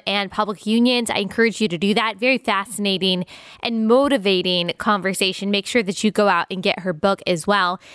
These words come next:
Today, the theme of this episode is, uh, This Is My Father's World. So you guys might know, if you follow me on Instagram, this is my favorite hymn. I feel like I post the lyrics to this hymn, uh, a lot, like, every week,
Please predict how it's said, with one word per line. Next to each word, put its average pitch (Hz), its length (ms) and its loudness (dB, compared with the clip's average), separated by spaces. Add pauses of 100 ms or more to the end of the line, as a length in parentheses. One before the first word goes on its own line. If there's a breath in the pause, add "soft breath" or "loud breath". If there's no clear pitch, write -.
(220 loud breath)
Today, 294 580 2
the 254 200 -2
theme 320 360 -2
of 302 120 -2
this 269 160 -2
episode 214 840 0
is, 196 560 2 (380 loud breath)
uh, 208 180 -2 (100)
This 233 380 0
Is 294 260 -2
My 269 200 2
Father's 220 560 0 (100)
World. 190 400 2
So 247 140 2
you 240 260 0
guys 294 380 0
might 226 280 0
know, 220 140 2
if 208 100 -4
you 220 60 0
follow 226 220 0
me 220 100 -2
on 196 140 0
Instagram, 208 540 0
this 196 180 -2
is 214 120 -2
my 220 160 -2
favorite 190 440 -2
hymn. 180 260 0
I 175 80 0
feel 202 200 0
like 202 280 0
I 180 80 0
post 190 520 -2
the 180 120 -2
lyrics 185 500 0
to 240 120 2
this 226 260 0
hymn, 233 340 0 (520 loud breath)
uh, 175 400 0 (100)
a 196 80 4
lot, 185 460 0
like, 233 240 2
every 214 340 -2
week, 175 400 -4